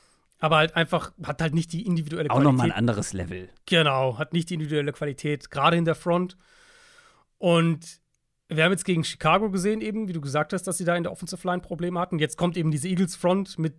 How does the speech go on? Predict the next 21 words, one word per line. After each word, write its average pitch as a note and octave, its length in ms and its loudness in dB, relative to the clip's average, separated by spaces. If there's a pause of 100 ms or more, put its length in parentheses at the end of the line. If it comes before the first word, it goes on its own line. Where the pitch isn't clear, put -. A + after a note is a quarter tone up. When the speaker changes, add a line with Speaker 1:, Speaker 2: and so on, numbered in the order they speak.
(240)
Speaker 1:
Jalen D#3 240 2
Carter, E3 340 2
der D#3+ 120 2
nach D#3+ 140 0
zwei E3+ 180 -4
Spielen E3 240 -8
aussieht D#3+ 260 -6
wie D#3 60 -6
ein D#3 40 -6
absolutes D3+ 380 -4
Monster. E3 540 0 (720)
Tristan G3 340 2
Wirfs F3+ 280 4
spielt G3 240 -2
ja F#3 80 2
in E3 80 0
der E3 240 2
Bucks D#3+ 280 -2
Line D#3 160 0
jetzt D3 200 -6
links. G#3 480 2